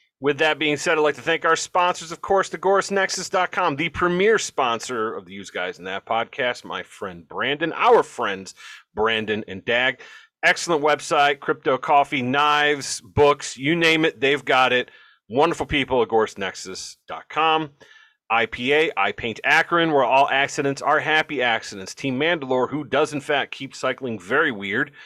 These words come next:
And of course, Ray Faba, fine art and design from the Great Lakes. I have some of her art hanging in my house,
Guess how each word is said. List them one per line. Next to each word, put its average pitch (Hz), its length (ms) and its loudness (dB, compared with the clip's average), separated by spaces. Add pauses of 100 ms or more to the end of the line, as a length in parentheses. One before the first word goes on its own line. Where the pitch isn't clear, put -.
(380)
And 147 260 2
of 143 140 -2
course, 131 320 0
Ray 120 220 -2
Faba, 117 420 0
fine 160 460 0
art 127 400 2
and 143 200 -2
design 110 580 -2 (320)
from 139 220 -2
the 123 80 -2
Great 113 300 0
Lakes. 104 340 -4
I 113 140 -2
have 123 300 0
some 113 160 -6
of 98 80 -6
her 104 180 -4
art 101 180 0
hanging 104 300 -6
in 98 100 -10
my 87 160 -12
house, 165 520 -2